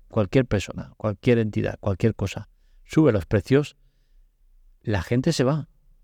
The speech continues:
Porque al final la gente se queda porque paga un precio adecuado por un contenido adecuado. Cuando el contenido o el precio deja de ser adecuado,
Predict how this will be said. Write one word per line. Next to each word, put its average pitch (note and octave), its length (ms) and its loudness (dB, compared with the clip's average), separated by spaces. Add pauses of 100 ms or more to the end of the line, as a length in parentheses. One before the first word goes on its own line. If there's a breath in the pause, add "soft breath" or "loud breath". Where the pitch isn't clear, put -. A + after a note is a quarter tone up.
(640)
Porque A2 200 -4
al G2+ 60 -2
final E3 300 2
la D3+ 80 2
gente D#3+ 260 0
se B2+ 140 -4
queda C3+ 200 2
porque A2 240 -2
paga A#2 180 0
un G#2 180 -2
precio D3+ 300 2
adecuado B2+ 340 2
por A#2+ 100 -2
un A#2 80 -2
contenido A#2 400 0
adecuado. G2+ 480 0 (180)
Cuando A2 220 0
el G#2+ 100 0
contenido A#2 520 2
o - 240 -2
el G#2+ 80 0
precio A2 460 0
deja A#2+ 280 -2
de A2 80 -2
ser A2+ 140 -4
adecuado, C3 480 0